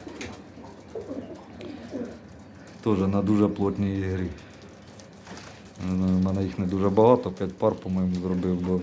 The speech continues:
не можу розвести. Не із-за того, що вони не плодяться, із-за того, то той товариш приїде, дай, то той дай, то той дай. Отак у мене з ними виходить. Ну, нічого, мужики, було б мир в Україні,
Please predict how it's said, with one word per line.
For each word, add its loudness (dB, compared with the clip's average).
не 2
можу 4
розвести. 0
Не 2
із-за 6
того, 6
що 0
вони 4
не 4
плодяться, 0
із-за 2
того, 2
то 2
той 4
товариш 4
приїде, 2
дай, 2
то -2
той 4
дай, 2
то -2
той 0
дай. 0
Отак -8
у -2
мене 0
з -4
ними 0
виходить. -6
Ну, 0
нічого, 2
мужики, 2
було 2
б 4
мир 6
в 2
Україні, 0